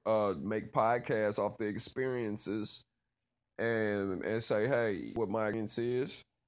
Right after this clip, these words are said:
So, yo, you see what I'm saying? The phone just, like, went blank. Okay.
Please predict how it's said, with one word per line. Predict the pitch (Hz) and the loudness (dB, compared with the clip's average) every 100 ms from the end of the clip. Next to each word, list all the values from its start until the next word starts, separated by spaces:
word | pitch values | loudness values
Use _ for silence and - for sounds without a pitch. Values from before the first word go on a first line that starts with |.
| - _ - | -12 _ -4
So, | - - 104 98 87 - - - - - _ | 0 2 4 2 0 -6 -12 -16 -16 -16 _
yo, | - 117 104 78 58 - _ _ _ _ _ _ _ _ - - - _ _ _ _ | -2 2 2 2 -2 -8 _ _ _ _ _ _ _ _ -20 -20 -20 _ _ _ _
you | 69 | -6
see | 73 104 | -4 -2
what | 101 | -2
I'm | 104 | -2
saying? | - 107 104 104 98 | -2 0 0 -2 -2
The | - | -6
phone | 67 - 110 110 104 92 69 - _ - - _ _ - | -6 -2 0 0 0 -4 -6 -12 _ -20 -20 _ _ -8
just, | 98 95 - | -4 -2 -2
like, | 90 92 85 76 - | 0 0 2 -2 -4
went | 101 107 92 98 | -4 -4 -4 -4
blank. | 110 95 92 90 60 - - - _ _ _ _ _ _ _ _ _ _ _ _ _ _ - _ _ _ _ _ _ - - _ _ _ _ - | -4 -2 -2 -2 -6 -10 -14 -14 _ _ _ _ _ _ _ _ _ _ _ _ _ _ -20 _ _ _ _ _ _ -20 -20 _ _ _ _ -10
Okay. | - 78 - 87 92 87 | -6 -4 -2 -2 0 -2